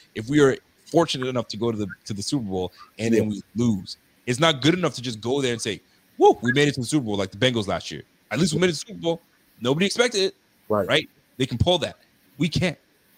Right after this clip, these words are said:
Speaker 1: We're expected to go to the Super Bowl.
Speaker 2: Right.
Speaker 1: Right? We're expected to go seventeen and oh if you, if you wanna watch what Vegas is doing. So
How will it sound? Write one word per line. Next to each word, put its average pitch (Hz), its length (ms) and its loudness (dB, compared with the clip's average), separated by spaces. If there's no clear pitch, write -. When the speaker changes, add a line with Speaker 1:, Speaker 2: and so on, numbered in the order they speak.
Speaker 1:
We're 160 120 -2
expected - 680 -4
to 113 60 -8
go 107 120 -2
to 92 60 -8
the 85 60 -10
Super 87 180 -12
Bowl. 80 180 -16
Speaker 2:
Right. 104 200 4
Speaker 1:
Right? 135 180 0
We're 175 100 0
expected 143 520 0
to - 60 -12
go 120 240 0
seventeen 127 460 -4
and 127 100 -4
oh 160 100 -4
if - 120 -10
you, 98 140 -6
if 104 160 -10
you 104 160 -8
wanna 104 200 -2
watch 104 260 0
what 101 140 -10
Vegas 135 340 -2
is 90 60 -10
doing. 76 240 -14
So 98 280 -2